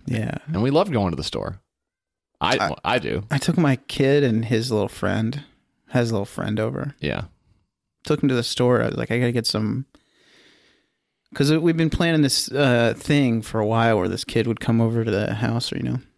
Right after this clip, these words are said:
Speaker 2: Right. And this is currently going on as we speak upstairs. My kids have
Speaker 1: <laughs>
Speaker 2: kids over as well. There's
Speaker 1: Yeah.
Speaker 2: a big play date going on upstairs right now.
Speaker 1: So we went to the, the, the Dave and David Buster.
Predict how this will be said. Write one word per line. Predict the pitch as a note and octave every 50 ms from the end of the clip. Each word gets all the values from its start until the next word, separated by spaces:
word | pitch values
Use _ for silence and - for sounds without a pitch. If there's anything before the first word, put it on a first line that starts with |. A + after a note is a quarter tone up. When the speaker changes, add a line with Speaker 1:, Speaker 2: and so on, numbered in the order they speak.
| _ - -
Speaker 2:
Right. | G#2 A#2 C3
And | A#2+ A2+
this | B2 B2 C#3 C#3+
is | C#3 -
currently | - - G3+ G#3 G3 E3
going | D3 C#3 C#3 C#3 C3 B2+
on | B2 A#2+ A2+ -
as | G2+ A#2 A#2+
we | A#2 A#2
speak | G2+ - A#2 G#2+ -
upstairs. | - G2+ F2+ - - G#2+ G2+ F#2+ F#2 E2+ F2+
My | G2+ A2+ B2+ B2
kids | - A2+ G2+ F2 -
have | F#2 F2 E2 D2+ D2 D#2+ D#2 - - - _ -
Speaker 1:
<laughs> | - - - - - - -
Speaker 2:
kids | - A#2+ G#2+ F#2 D#2+
over | F#2+ F2 D#2 E2 D#2 B1+
as | D2+ E2+ F2
well. | G2 F#2+ D#2+ B1 A#1 C2
There's | C3+ B2+
Speaker 1:
Yeah. | A#2 G#2+
Speaker 2:
a | A2+ G#2
big | -
play | - A#2+ A2 G2+
date | F2 E2+ B1 -
going | F#2 F2 E2
on | D#2 D2 C2+
upstairs | B1+ - - G2 F2 D#2+ D2+
right | E2 D#2 D2 D2
now. | C#2 A1+ - F2 - _ _
Speaker 1:
So | - C#3+ C3+
we | D3 E3+
went | F#3+ F#3+ E3+ -
to | - D3
the, | B2 B2 A#2 A2+ F#2+ - - -
the, | - - A#2 A2 G2+ F2+ - - - -
the | - - A#2
Dave | A#2+ B2+ C3 D3+ D#3+ C#3+
and | A#2 G#2 - B2+ B2+
David | B2+ C3 D3+ D3 B2 A#2
Buster. | G2+ G2 G2 - - - - - - C3